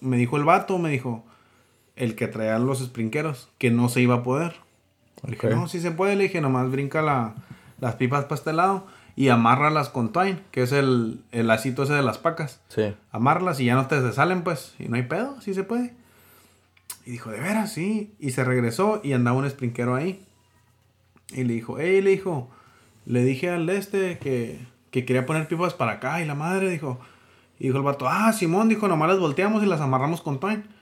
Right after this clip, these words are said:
Speaker 1: Y él como que se sintió más a gusto de que también ellos le dijeron la misma
Speaker 2: La,
Speaker 1: respuesta,
Speaker 2: la,
Speaker 1: que
Speaker 2: la
Speaker 1: sí se
Speaker 2: misma,
Speaker 1: puede.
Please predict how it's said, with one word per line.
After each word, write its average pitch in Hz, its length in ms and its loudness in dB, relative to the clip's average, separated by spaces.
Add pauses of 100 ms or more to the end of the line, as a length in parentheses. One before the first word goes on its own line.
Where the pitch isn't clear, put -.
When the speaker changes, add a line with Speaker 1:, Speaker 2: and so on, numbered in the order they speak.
(380)
Speaker 1:
Y 131 80 0
él 131 160 2
como 156 240 0
que 139 120 -2
se 127 100 0
sintió 123 340 2
más 139 160 2
a 147 60 4
gusto 139 340 0
de 135 80 -2
que 135 100 -2
también 117 380 0
ellos 135 200 4
le 123 100 4
dijeron 123 460 2 (300)
la 123 140 6
misma 131 260 6
Speaker 2:
La, 143 60 8
Speaker 1:
respuesta, 135 440 4
Speaker 2:
la, 127 60 8
Speaker 1:
que 127 100 4
Speaker 2:
la 127 80 8
Speaker 1:
sí 123 100 8
se 127 120 8
Speaker 2:
misma, 131 160 8
Speaker 1:
puede. 127 340 8